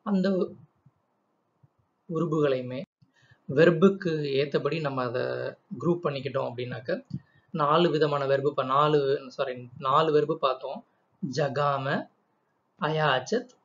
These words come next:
அசி, அப்ரவீத். இப்போ இதுக்கெல்லாம் வந்து இந்த வார்த்தைகளை நாம் போன பாடத்துல சொல்லியிருக்கிறபடி,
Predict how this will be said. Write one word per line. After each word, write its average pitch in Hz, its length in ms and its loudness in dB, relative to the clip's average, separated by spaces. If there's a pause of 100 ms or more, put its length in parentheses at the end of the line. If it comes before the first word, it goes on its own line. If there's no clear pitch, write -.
(600)
அசி, 185 560 -2 (300)
அப்ரவீத். 131 680 0 (720)
இப்போ 196 260 2 (500)
இதுக்கெல்லாம் 196 680 0
வந்து 160 240 -2
இந்த 139 280 0 (180)
வார்த்தைகளை 160 520 2
நாம் 135 280 -10 (120)
போன 180 200 0
பாடத்துல 170 540 -4
சொல்லியிருக்கிறபடி, 135 720 -8